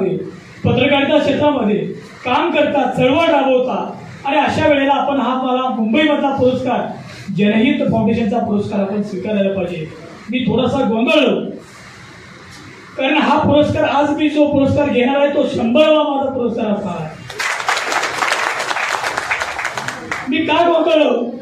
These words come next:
की विश्वरत्न डॉक्टर बाबासाहेब आंबेडकर आणि महात्मा ज्योतिबा फुले यांच्या जयंतीनिमित्त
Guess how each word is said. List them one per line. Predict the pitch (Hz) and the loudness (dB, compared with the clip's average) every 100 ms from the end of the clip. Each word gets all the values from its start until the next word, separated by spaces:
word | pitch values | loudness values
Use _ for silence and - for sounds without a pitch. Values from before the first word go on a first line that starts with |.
| - - - - - - - - - - - | -14 -16 -16 -16 -14 -14 -14 -14 -16 -16 -4
की | 269 | 0
विश्वरत्न | 302 - 320 311 320 320 | 4 4 6 4 2 2
डॉक्टर | 311 311 302 285 | 2 2 0 2
बाबासाहेब | 302 302 302 302 | 2 2 2 2
आंबेडकर | 277 302 302 294 208 190 - - - - - - - | 2 0 0 -2 -2 -4 -10 -16 -20 -20 -20 -16 -2
आणि | 294 | 2
महात्मा | 294 262 302 302 | 4 4 4 4
ज्योतिबा | 285 262 302 302 | 4 2 2 2
फुले | 294 269 285 | 2 2 4
यांच्या | 277 - | 2 2
जयंतीनिमित्त | 277 254 294 302 285 269 269 | 2 2 2 0 0 0 0